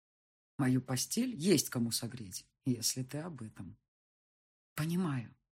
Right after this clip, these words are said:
Я скривилась. Возраст берет свое. Процедила с сочувствием и язвительностью. «Без грелки не обойтись». Ян прошел мимо, бросив на ходу. «Сегодня можешь переночевать в комнате моего сына.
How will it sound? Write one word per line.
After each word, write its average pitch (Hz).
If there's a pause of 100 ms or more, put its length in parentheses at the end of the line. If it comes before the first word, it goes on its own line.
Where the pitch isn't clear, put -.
(320)
Я 190
скривилась. 139 (720)
Возраст 165
берет 143
свое. 135 (840)
Процедила 185
с -
сочувствием 151
и 175
язвительностью. 120 (520)
«Без 180
грелки 131
не 131
обойтись». - (420)
Ян 151
прошел 139
мимо, 160
бросив 151
на 156
ходу. 139 (520)
«Сегодня 214
можешь 208
переночевать 208
в -
комнате 202
моего 190
сына. 110